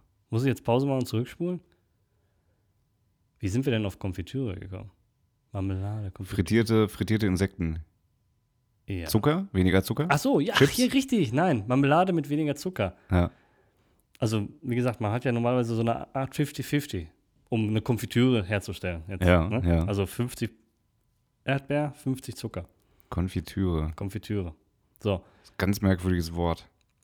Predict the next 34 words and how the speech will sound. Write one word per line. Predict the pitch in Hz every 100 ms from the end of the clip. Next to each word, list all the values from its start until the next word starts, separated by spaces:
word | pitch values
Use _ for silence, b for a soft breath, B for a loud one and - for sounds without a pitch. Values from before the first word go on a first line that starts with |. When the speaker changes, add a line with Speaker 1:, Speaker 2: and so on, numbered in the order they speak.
| _ -
Speaker 1:
Was | 127 -
machen, | 131 143 131
was | 113
machen | 131 131 120
diese | 107
Light, | 95 98 110 175 - 170
äh, | 139
Sachen? | 127 147 - 180 151 -
Die |
sind | 110 120 123
dann | 113
mit | 101
Wasser | 101 117 156
gestreckt | 151 - 151 151
und | 135 131
Verdickungsmitteln. | 120 139 110 98 95 95 95 92 _ _ _ _ _
Dadurch | 110 113 120 110
hast | 113 -
du |
mehr | 107 107
Volumen, | 104 101 123 190 226 - - 135
natürlich | 131 131 151 165
anteilig | 139 151 139
weniger | 147 143
Zucker. | - 139 101 90 - _ _ -
Asozial. | 123 120 - 90 82 B B -
Speaker 2:
Ja, | 95
aber | 101
du |
hast | 98 -
ja | 120
letztendlich | 107 - 110 110
trotzdem | - - 143 143
auf, | 98 110 -